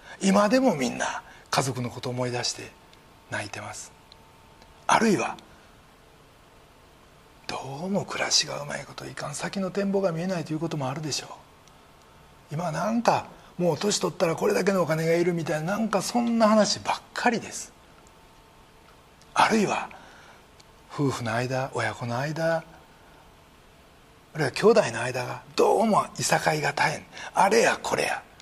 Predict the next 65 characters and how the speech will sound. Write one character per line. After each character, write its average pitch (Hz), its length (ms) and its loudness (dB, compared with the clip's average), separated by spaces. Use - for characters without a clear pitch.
も 285 140 10
し - 240 2
こ 339 160 6
の 330 140 8
天 320 280 6
幕 170 220 6
だ 160 120 6
け 165 120 4
が 170 100 10
僕 143 300 4
の、 180 200 4
僕 - 180 4
た 196 100 8
ち - 100 0
の 139 80 -2
生 143 80 -4
き 165 120 6
る 156 60 8
場 190 120 6
所 180 100 4
や 123 80 0
っ - 40 -10
た - 120 -6
ら、 - 160 -6
も 208 100 6
う - 20 8
ま 240 140 10
る 285 80 4
で 285 100 6
さ 190 140 4
っ - 80 -8
き 202 100 6
の 127 160 0
詩 - 220 6
編 196 160 4
八 220 360 4
十 285 240 8
八 285 200 6
編 147 180 6
の 127 60 0
よ 127 120 2
う - 20 0
な 104 140 -4
世 - 180 2
界 - 280 2
や - 200 -4
と 135 100 0
い 131 100 4
う 131 60 2
こ 131 80 2
と 117 100 -2
で - 80 -8
す。 - 220 -10
そ - 260 4
ん 294 100 2
な 294 100 10
と 285 100 4
こ 277 100 4
ろ 262 60 6
で 220 120 6
ど 220 240 6
う 339 40 10
や 330 100 10
っ 302 40 0
て 180 340 0